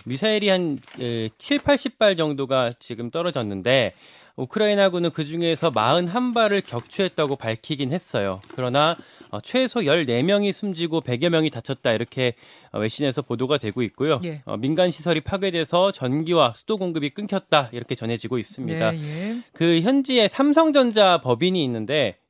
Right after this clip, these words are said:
Speaker 1: 그 법인이 입주한 건물도 근처에 미사일이 떨어지면서 크게 부서졌어요.
Speaker 2: 음.
Speaker 1: 다만 뭐,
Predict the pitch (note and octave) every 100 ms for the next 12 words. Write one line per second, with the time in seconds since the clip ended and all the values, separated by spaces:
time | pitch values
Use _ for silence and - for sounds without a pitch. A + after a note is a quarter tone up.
0 | _ G3 G#3 D#3+ F3+ F#3+ C#3 - F#3+ F3+
1 | E3 C3 D3+ F3 D3+ E3+ A3+ - - F#3+
2 | G#3 C#4+ A3 D#3 G#3 F#3+ F3 G#3 G#3 F#3
3 | E3+ D3+ C#3 - B3+ B3+ C3 C3+ F#2+ -
4 | F2+ E2+ D#3+ D3+ C#3+ C#3 C3 E3 G3+ G#3+
5 | D#3 A#2+ B2+